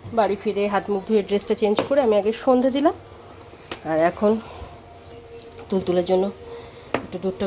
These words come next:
গরম করে ঠান্ডা করতে দিয়েছি, আর এখানে তুলতুলের বাবার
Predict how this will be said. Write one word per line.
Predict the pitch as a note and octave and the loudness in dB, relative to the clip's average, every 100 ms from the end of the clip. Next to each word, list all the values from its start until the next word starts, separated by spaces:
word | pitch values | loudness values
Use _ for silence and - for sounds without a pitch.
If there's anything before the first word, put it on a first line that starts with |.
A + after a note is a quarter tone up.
| F3+ | 4
গরম | F3+ F#3+ | 4 2
করে | A3+ A3 | -2 -4
ঠান্ডা | - F#3 G3 | -4 -4 -2
করতে | A3 - A#3+ | -2 -2 0
দিয়েছি, | B3+ B3+ - - - - - - - | 0 -2 -4 -6 -4 -6 -10 -18 -10
আর | E3 | -10
এখানে | D#3+ G3+ C#4 - - - - - - - - - - - - | -4 -2 -2 -4 -20 -20 -18 -18 -18 -6 -2 -2 -4 -10 -8
তুলতুলের | F3 F#3 F3+ | -8 -4 -4
বাবার | E3 E3+ | -2 -4